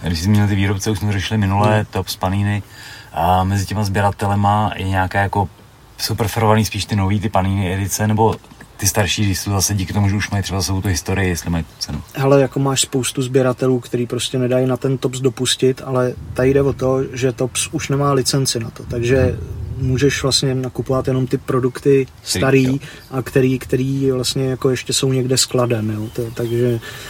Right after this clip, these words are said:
Speaker 2: a hlavně šli nahoru, jak, jak,
Speaker 1: Mhm.
Speaker 2: jak s-, protože třeba u Topsu vyšla první karta, že jo, Izraela Adesani, kt-, která je jako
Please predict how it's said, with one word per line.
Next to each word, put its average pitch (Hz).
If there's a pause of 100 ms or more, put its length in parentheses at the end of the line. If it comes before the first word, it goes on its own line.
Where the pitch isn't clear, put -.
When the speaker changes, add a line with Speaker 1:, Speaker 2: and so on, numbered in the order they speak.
(500)
Speaker 2:
a 127
hlavně 127
šli 135
nahoru, 127
jak, 120 (140)
jak, 123
Speaker 1:
Mhm. 101
Speaker 2:
jak 120
s-, -
protože 120 (240)
třeba 120
u 113
Topsu 123
vyšla 120
první 120
karta, 120
že 110
jo, 113
Izraela 120
Adesani, 123 (580)
kt-, 113
která 113
je 113
jako 110